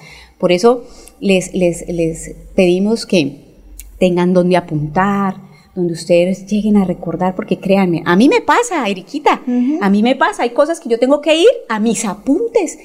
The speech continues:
Speaker 1: y recordarme y poner sobre el desánimo lo que yo ya he aprendido, porque eso me va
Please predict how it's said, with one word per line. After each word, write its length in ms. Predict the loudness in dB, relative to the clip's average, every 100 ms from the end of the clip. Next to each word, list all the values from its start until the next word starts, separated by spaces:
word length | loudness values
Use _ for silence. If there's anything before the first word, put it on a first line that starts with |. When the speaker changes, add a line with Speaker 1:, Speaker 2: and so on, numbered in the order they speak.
| -20 -14 -2
Speaker 1:
y 80 | 2
recordarme 600 | 2 0 -4 0 2 2
y 20 |
poner 340 | 2 0 2 0
sobre 280 | 2 2 2
el 80 |
desánimo 440 | -2 -2 2 2 4
lo 140 | 2
que 160 | 2 -2
yo 160 | 0
ya 220 | 0 2 2
he 80 |
aprendido, 480 | 0 -2 -2 0 -2
porque 240 | -2 -4 -2
eso 120 | 2
me 140 | 2
va 120 | 2